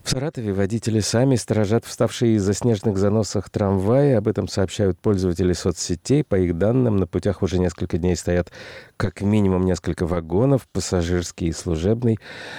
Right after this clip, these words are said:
Группа саратовцев обратилась к мэрии и председателю Госдумы Вячеславу Володину.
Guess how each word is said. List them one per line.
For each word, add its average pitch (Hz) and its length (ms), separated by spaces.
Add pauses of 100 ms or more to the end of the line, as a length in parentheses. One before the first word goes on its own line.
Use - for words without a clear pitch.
(140)
Группа 107 680
саратовцев 95 680
обратилась 92 560
к - 120
мэрии 113 500
и 104 300
председателю 90 880
Госдумы 90 580
Вячеславу 87 580
Володину. 98 560